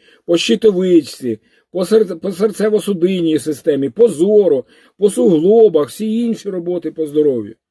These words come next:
Спасення життя. Я здивований. На шару.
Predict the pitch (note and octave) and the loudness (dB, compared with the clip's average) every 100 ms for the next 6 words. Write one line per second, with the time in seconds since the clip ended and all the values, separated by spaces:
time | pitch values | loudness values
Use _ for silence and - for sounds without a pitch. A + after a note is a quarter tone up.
0 | _ _ _ _ _ _ _ _ _ _ | _ _ _ _ _ _ _ _ _ _
1 | _ _ _ _ _ _ _ _ _ _ | _ _ _ _ _ _ _ _ _ _
2 | _ - A#2+ A2 C3 C#3+ C#3 D#3+ - B2 | _ -16 -12 -8 -6 -6 -10 -14 -16 -18
3 | G#2+ _ _ _ _ _ _ _ _ _ | -18 _ _ _ _ _ _ _ _ _
4 | _ _ _ A#2+ B2 C3 A#2 A2 B2+ D3 | _ _ _ -4 -2 0 -2 -4 -4 2
5 | F#3 E3+ G2 F2 - _ _ _ _ _ | 2 2 -4 -8 -20 _ _ _ _ _
6 | _ _ _ _ _ _ _ _ _ _ | _ _ _ _ _ _ _ _ _ _
7 | A#2 A#2 E3+ G3+ D3+ F2+ | -6 -4 -2 -2 -4 -8